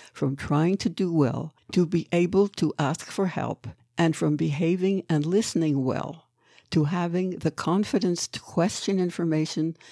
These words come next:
that doesn't conform with what he's learned at home. Basically, to be able to ask why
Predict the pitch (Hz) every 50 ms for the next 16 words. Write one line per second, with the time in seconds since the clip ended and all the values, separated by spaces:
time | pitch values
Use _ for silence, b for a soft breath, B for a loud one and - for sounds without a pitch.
0 | B B B 139 139 - - 139 143 160 190 208 202 - 240 208 - - - 170
1 | 165 165 160 160 160 156 151 - - 135 131 123 - 156 156 - 147 135 135 143
2 | 151 165 175 - - - 170 127 127 123 120 135 - B B B B B B B
3 | B B B B B B B 185 196 - - 190 - - - 139 135 131 139 -
4 | b b b b b - 160 156 170 160 - - 165 170 165 - 165 156 - 160
5 | - - - 131 135 - - - - - 143 139 143 143 139 143 143